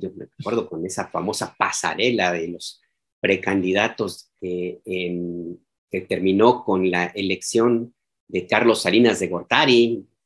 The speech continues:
A mí me tocó cubrir aquella, aquella pasarela de Bartlett, de García Ramírez, de, de Alfredo del Mazo, el, el papá del actual gobernador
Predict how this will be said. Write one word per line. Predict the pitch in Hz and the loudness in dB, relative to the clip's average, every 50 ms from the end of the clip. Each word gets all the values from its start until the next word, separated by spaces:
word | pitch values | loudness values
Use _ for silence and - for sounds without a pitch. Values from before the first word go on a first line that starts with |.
| _ _ - | _ _ -12
A | - | -8
mí | - - 135 | -6 -2 0
me | 147 139 120 | 0 0 0
tocó | - 92 - - 127 123 - _ _ _ - | -2 -6 -6 -6 -8 -8 -8 _ _ _ -10
cubrir | 98 95 110 123 123 | -6 -2 0 0 0
aquella, | 120 - 117 117 117 110 | 0 -2 -2 -2 -2 -2
aquella | 104 - - 123 127 123 - | -4 -4 -6 -6 -4 -6 -6
pasarela | 95 92 - - 95 95 107 120 123 113 101 | -8 -8 -6 -4 -2 0 0 0 0 0 -2
de | 92 90 85 | -4 -6 -6
Bartlett, | 92 95 104 113 - 104 101 98 87 - | -4 -6 -6 -6 -6 -6 -8 -8 -8 -8
de | 92 87 85 _ | -10 -10 -10 _
García | - - - - - 107 104 | -16 -20 -14 -10 -8 -8 -6
Ramírez, | 104 92 82 87 101 113 117 107 98 95 95 92 90 - | -6 -6 -4 -2 0 0 0 0 0 -2 -4 -8 -10 -10
de, | 90 87 85 _ _ _ _ _ _ _ - | -10 -10 -10 _ _ _ _ _ _ _ -8
de | 87 | -8
Alfredo | 85 - - 110 110 104 95 | -6 -2 2 4 4 4 4
del | 87 82 87 | 0 -2 0
Mazo, | 92 107 113 113 - - - 98 92 90 87 | 2 2 2 2 2 0 0 -2 -2 -2 -4
el, | 82 82 82 85 82 87 90 _ _ - | -4 -6 -8 -12 -12 -14 -16 _ _ -16
el | - 87 90 92 _ _ _ _ _ _ _ | -14 -14 -14 -16 _ _ _ _ _ _ _
papá | - 90 - 98 104 113 | -6 -2 2 2 4 4
del | 110 101 95 | 4 4 2
actual | 87 - - 110 104 107 | 0 -2 -2 -4 -2 -2
gobernador | 104 98 90 90 87 - 82 85 82 90 104 120 127 123 - - - - | 0 -2 -2 -2 -2 -4 -6 -6 -4 0 4 4 4 4 2 0 -6 -10